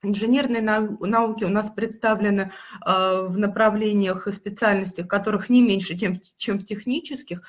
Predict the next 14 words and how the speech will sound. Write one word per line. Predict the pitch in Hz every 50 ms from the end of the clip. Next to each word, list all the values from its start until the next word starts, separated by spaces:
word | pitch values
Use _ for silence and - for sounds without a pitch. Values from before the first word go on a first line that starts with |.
| - - - - - _
поэтому, | - 202 202 196 190 196 196 196 196 196 196 190
а, | 139 - - 180 185 185 185 185 170 175 -
более | - 185 190 233 220 208 208 202
подробно | - 180 180 180 214 208 196 185 196 175
изучите | 170 175 185 196 185 196 208 202 202 - - - 202
их | 208 202 - _
позже. | _ 277 330 339 - 247 202
Ну, | 302 202 208 214
а | 220
так, | 220 - 285 - - 233
в | 208
основном, | 202 - - 208 208 220 220 220 202 190 196 196 180
да, | 220 208 190 175 -
это, | - 185 180 - 202 196 190